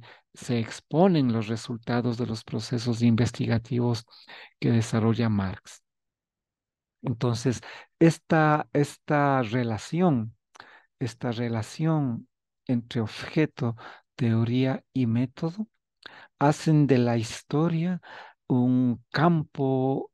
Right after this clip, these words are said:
eh, de conocimiento, un nuevo campo científico que, eh, se,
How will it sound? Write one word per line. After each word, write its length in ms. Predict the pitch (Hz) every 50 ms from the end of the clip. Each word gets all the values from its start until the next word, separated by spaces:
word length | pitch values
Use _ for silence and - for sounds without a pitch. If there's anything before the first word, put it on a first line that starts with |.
| _
eh, 440 | - 127 123 123 123 120 123 147 - 302
de 240 | 294 220 123 143 131
conocimiento, 1000 | - - 135 123 127 123 - - 139 135 131 131 135 139 135 - - 170 170 190 - - - - - - - _
un 260 | - 139 127 127 127
nuevo 320 | 127 139 147 139 127 135 -
campo 680 | - - 143 156 190 202 185 160 - - 131 131 135 - - - _
científico 1000 | - - - - 151 143 135 - - 135 131 123 - - 139 - - - 160 160 - - - - - _ _
que, 520 | - - 131 131 139 151 160 175 - - _ -
eh, 380 | 143 131 127 127 127 - - _ _ _ _ _ -
se, 540 | - - - 131 127 127 135 175 349 -